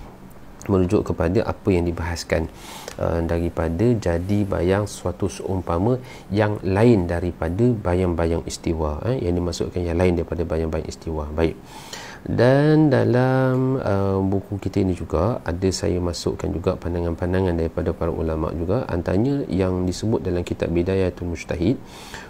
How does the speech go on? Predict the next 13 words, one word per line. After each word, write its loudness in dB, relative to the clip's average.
oleh 4
Ibn 2
Rushd 4
menyatakan 0
bahawa, 2
uh, 2
dalam 4
mazhab 0
Syafi'i 0
masuknya 0
waktu 0
asar -2
ketika, 0